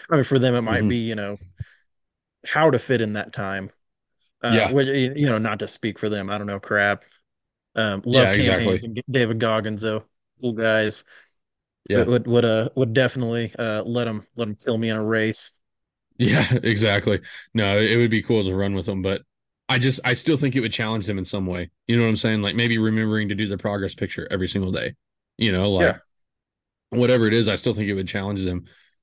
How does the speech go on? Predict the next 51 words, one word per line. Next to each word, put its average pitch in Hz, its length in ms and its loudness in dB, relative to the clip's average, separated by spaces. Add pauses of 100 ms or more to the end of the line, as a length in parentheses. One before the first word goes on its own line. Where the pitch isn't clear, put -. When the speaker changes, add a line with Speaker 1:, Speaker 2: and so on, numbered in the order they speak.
(140)
Speaker 2:
Uh, 98 300 2
and 127 120 4
if 135 160 2
not, 113 440 2
okay, 110 320 2
there's 98 240 0
the 95 100 -4
two 95 280 0
that 95 80 0
it 98 40 0
won't 92 220 -4
challenge, 92 420 -8
you 104 60 -2
know? 95 220 -4
<laughs> - 100 -2
Um, 139 840 2
Speaker 1:
Right. 117 320 4
Speaker 2:
if, 123 120 0
if 123 120 4
not, 113 280 0
there's 110 320 0
the, 110 200 -2
you 110 220 -2
got 104 220 0
me. 87 160 -6 (320)
Um, 95 440 0
you 104 140 0
got 107 160 2
me 110 80 0
on 98 100 0
the 95 80 -2
two 107 200 0
that 95 100 0
it 101 80 -2
wouldn't 90 220 -4
challenge. 90 360 -4 (360)
Uh, 101 160 0
but 110 180 0
for - 80 -2
everybody 113 380 2
else, 117 240 0
and 117 100 0
I 101 60 -2
think 117 140 -2
that 110 120 -2
proves 117 300 -2
that 101 80 -2
it's 95 140 -4
a 101 40 -4
mental 107 360 -2
game, 92 380 -6